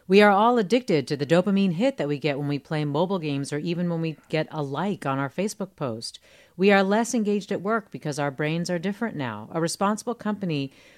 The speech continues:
would not attempt to abuse us with gamification, but rather help us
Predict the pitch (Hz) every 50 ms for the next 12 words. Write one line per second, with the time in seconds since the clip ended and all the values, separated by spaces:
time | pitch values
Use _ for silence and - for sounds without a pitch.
0 | _ _ - 175 170 180 180 185 196 214 220 233 214 - 196 196 190 180 - -
1 | 190 175 165 147 135 156 160 170 190 196 180 170 147 131 120 120 - - 151 135
2 | 123 - 147 143 139 - - - - - 170 170 - - 135 123 123 113 143 127
3 | 139 131 147 147 151 160 156 170 175 175 - _ _ - _ _ _ - 185 208
4 | 208 208 - 214 208 196 -